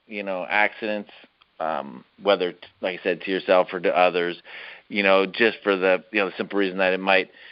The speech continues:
y-, you think it might be, uh, quicker to do, uh, a certain task one way that may, may be a little bit more unsafe, you know, or w-, whatever the reason may be. I, I just wouldn't recommend, um, you know, any,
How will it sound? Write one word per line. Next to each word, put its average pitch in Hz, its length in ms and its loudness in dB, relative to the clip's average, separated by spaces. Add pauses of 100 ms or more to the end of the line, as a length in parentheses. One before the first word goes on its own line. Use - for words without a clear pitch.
(640)
y-, 104 160 -4
you 104 220 0
think 110 200 0
it 104 100 0
might 104 360 0
be, 98 300 0
uh, 90 220 2 (300)
quicker 120 360 0
to 101 100 -4
do, 104 440 -2 (400)
uh, 87 220 -4
a - 60 -
certain 95 200 -2
task 101 420 2
one 104 280 -2
way 104 340 2 (400)
that 90 140 -8
may, 101 220 -2
may 104 200 2
be 98 120 0
a 98 60 2
little 98 160 -2
bit 92 120 -4
more 98 220 0
unsafe, 110 460 0 (580)
you 107 100 -6
know, 98 280 0
or 98 100 0
w-, 117 260 4
whatever 139 380 6
the 113 100 -4
reason 113 400 -6
may 101 160 -4
be. 95 480 -2 (480)
I, 101 120 -4 (120)
I 110 40 0
just 110 280 -8
wouldn't 110 240 -4
recommend, 101 760 0
um, 85 380 -4 (380)
you 107 120 -8
know, 101 100 -2
any, 127 340 0